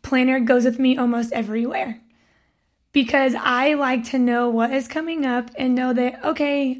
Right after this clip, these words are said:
I have an hour of downtime. I'm not doing anything. I'm sitting in the airport waiting to go on a trip. What can I be doing right now instead of just chilling? Like,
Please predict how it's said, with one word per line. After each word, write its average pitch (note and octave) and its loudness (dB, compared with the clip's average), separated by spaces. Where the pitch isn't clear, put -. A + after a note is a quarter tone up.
I C4 -2
have D#4+ 0
an D4 2
hour C4+ 4
of C4 0
downtime. B3 -2
I'm C4 2
not C4+ 0
doing C4 2
anything. C4 2
I'm B3+ 2
sitting C4+ 2
in C4+ 4
the C4+ 2
airport C4 0
waiting B3+ 4
to B3 4
go A#3+ 2
on A#3+ 2
a A#3 0
trip. B3 -4
What B3 -2
can D4+ 0
I D#4+ 0
be C#4+ -2
doing B3+ 2
right B3+ 0
now A#3+ 0
instead A#3+ -2
of A#3+ 0
just A#3 -2
chilling? A#3 0
Like, G#3+ -6